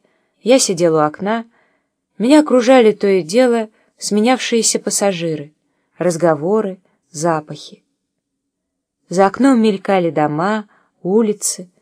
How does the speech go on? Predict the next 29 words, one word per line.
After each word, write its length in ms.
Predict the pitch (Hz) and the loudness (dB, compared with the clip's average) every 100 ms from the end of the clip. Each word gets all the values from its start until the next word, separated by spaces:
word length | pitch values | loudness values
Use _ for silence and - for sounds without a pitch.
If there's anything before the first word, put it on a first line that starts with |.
| _ _ | _ _
машины, 680 | - 269 - - 226 233 208 | 0 0 0 0 2 2 0
деревья, 640 | 156 170 170 214 196 180 - _ _ _ _ _ _ - | -2 -2 0 0 -2 -8 -14 _ _ _ _ _ _ -8
а 100 | 196 | 0
вдали 320 | 226 277 302 | 4 8 6
виднелись 520 | 220 220 208 180 160 | 6 2 2 0 -4
горы, 500 | 156 214 247 226 214 _ _ _ | -2 2 4 2 -6 _ _ _
замки 680 | 156 175 208 220 185 196 190 _ _ - | -4 0 2 0 -6 -12 -14 _ _ -6
и 100 | 247 | 0
каменоломни. 880 | 262 220 202 175 160 151 139 143 _ _ _ _ _ _ _ _ _ _ _ _ _ _ | 2 2 2 0 0 -4 -8 -18 _ _ _ _ _ _ _ _ _ _ _ _ _ _
Я 140 | 254 302 | 4 6
видел 320 | 311 262 269 | 6 6 4
всё 260 | - - | 2 4
это 260 | 269 269 240 | 6 6 4
и 60 | 220 | 2
ничего 460 | 226 - 208 226 | 0 0 0 2
не 160 | 220 202 | 2 0
чувствовал. 680 | - 180 160 - 147 147 - _ _ _ _ _ _ _ _ _ | -6 -8 -8 -10 -12 -16 -18 _ _ _ _ _ _ _ _ _
Я 140 | 214 285 | 2 4
не 140 | 285 | 4
чувствовал 500 | - 285 - 214 208 | 2 0 0 0 2
обиды 380 | 190 185 214 190 | 2 2 0 0
на 160 | 180 | -2
Ханну 480 | 170 - 220 202 185 | -2 -2 0 0 -2
за 200 | 156 165 | -2 -4
то, 280 | 156 220 214 - _ _ _ | -2 -4 -4 -8 _ _ _
что 200 | - 247 | -4 0
она 160 | 269 | 2
бросила 540 | 202 175 233 233 214 208 | 2 2 0 0 -4 -4
меня, 380 | 196 185 180 | -4 -4 -6